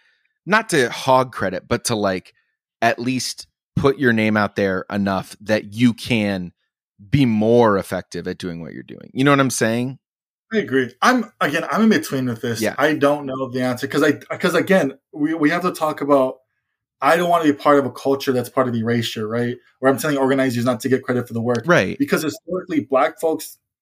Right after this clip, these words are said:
Speaker 2: erasure, you know, let's be really fucking honest. And if I'm here as a white, I'm a white Latino. I'm fucking white, we have to be honest.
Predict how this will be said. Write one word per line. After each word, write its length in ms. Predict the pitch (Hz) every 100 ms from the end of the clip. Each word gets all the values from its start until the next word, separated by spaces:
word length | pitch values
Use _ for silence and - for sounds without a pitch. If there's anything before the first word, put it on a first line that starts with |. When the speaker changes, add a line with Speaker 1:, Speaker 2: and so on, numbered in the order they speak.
| _ -
Speaker 2:
erasure, 560 | 143 143 180 - 123 107 - _ _ _ _ -
you 120 | 135
know, 320 | 139 131 - _ _ _ _ _ _ _ - _ 143
let's 160 | 139
be 120 | 180 151
really 260 | 151 180
fucking 320 | - 131 143
honest. 340 | 135 170 117 -
And 100 | 123
if 120 | 120
I'm 140 | 135
here 300 | 135 147 143 135
as 160 | 131 123
a 60 |
white, 320 | 104 117 143 131
I'm 160 | 151
a 60 | 180
white 240 | 139 147
Latino. 480 | 139 - 170 131 107
I'm 140 | 123 120
fucking 300 | 143 143 139
white, 280 | 131 143 113
we 80 | 113
have 100 | 110
to 80 | 120
be 100 | 127
honest. 380 | 135 117 -